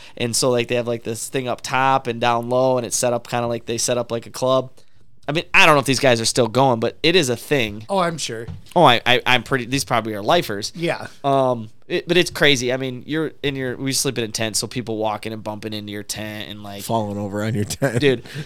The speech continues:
Speaker 1: I mean,
Speaker 2: Yeah,
Speaker 1: I mean,
Speaker 2: I, I could not handle that. And
Speaker 1: just
Speaker 2: I'd also want a shower and a
Speaker 1: Now they do
Speaker 2: flushing toilet
Speaker 1: So
Speaker 2: and
Speaker 1: they do
Speaker 2: stuff.
Speaker 1: have in the, it's in the infield of a raceway. So there is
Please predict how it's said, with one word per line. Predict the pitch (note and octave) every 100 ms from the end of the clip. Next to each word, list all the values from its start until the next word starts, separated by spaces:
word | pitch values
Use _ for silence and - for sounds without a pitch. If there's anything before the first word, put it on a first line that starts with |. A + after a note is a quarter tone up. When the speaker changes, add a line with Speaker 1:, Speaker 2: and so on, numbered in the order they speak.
| -
Speaker 1:
I | C3
mean, | D3 C#3+
Speaker 2:
Yeah, | G#3
Speaker 1:
I | F3+
mean, | F3
Speaker 2:
I, | F#3 F#3 F3+
I | E3
could | - F3+
not | D3
handle | C3 B2+ A#2
that. | A#2 A2+ -
And | -
Speaker 1:
just | C#3 E3+ E3
Speaker 2:
I'd |
also | E3+ - F3 D#3
want | D#3+ D#3
a | D3+
shower | - D#3+ D3+ C#3+ C#3+ C3+ C3
and | D#3 C#3+
a | C3 A2+
Speaker 1:
Now | D3 E3 E3
they | D#3+
do | D3 F#3
Speaker 2:
flushing | F#3 F#3+ E3+
toilet | D#3 C3 A#2 A2+
Speaker 1:
So | -
Speaker 2:
and | D3+
Speaker 1:
they | D3+
do | D#3 F#3
Speaker 2:
stuff. |
Speaker 1:
have | E3+ E3 D3+ - - -
in | D3+
the, | D3
it's | C3 C#3+
in | D3
the | C#3
infield | C3 A2+ A#2 A2+
of | A2
a | G2+
raceway. | A2 G2+ -
So | E2+ A#2+
there | B2+ C3
is | C3+ B2